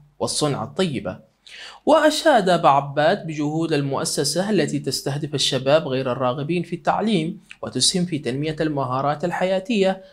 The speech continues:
والتي تلبي احتياجات سوق العمل وتمكنهم من العودة إلى مقاعد الدرس.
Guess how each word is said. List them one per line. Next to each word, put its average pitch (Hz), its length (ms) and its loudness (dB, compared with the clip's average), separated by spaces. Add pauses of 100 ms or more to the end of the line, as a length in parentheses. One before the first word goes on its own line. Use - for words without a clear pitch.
(160)
والتي 247 360 0
تلبي 208 340 2
احتياجات 170 560 0
سوق 147 320 -2
العمل 143 540 2
وتمكنهم 143 680 -6
من 196 120 0
العودة 196 400 2
إلى 147 140 0
مقاعد 120 480 0
الدرس. - 640 -8